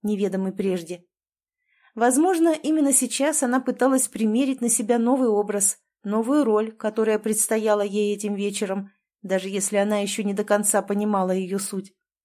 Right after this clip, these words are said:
Что бы ни подразумевал Леонид, это не было случайностью. Сегодня вечером у них будет гость,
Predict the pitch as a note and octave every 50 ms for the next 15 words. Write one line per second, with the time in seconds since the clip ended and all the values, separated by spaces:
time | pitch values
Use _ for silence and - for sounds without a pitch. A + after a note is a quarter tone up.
0 | _ _ _ _ _ _ _ _ _ - - - - D#4 D4 B3+ C4+ B3 B3 A#3
1 | A#3 G3+ F#3+ G3+ G3+ F3+ F3+ F3+ F3+ F3 F3+ A3+ C#4+ D4 C#4 C4+ C4+ C4 B3 A#3+
2 | A#3+ B3 B3 - _ _ _ _ _ _ - D#4 D#4+ D#4+ D4 B3+ A3 G#3 A3 G#3+
3 | A3+ G#3+ F#3+ G3+ - G3 G3 G3 - F#3+ F3 F3 F3+ F3 - - - - - _
4 | _ _ _ _ _ _ _ _ _ _ - - - F#3+ F3+ G3 F#3+ F#3 F3 F3
5 | G3+ A#3 A#3 - - E3+ E3+ E3+ - - G3+ G3+ G#3+ G#3 G3+ F#3+ G#3 G3 G#3 G3+
6 | G3 F#3+ G3+ F3+ F3 F3 - - -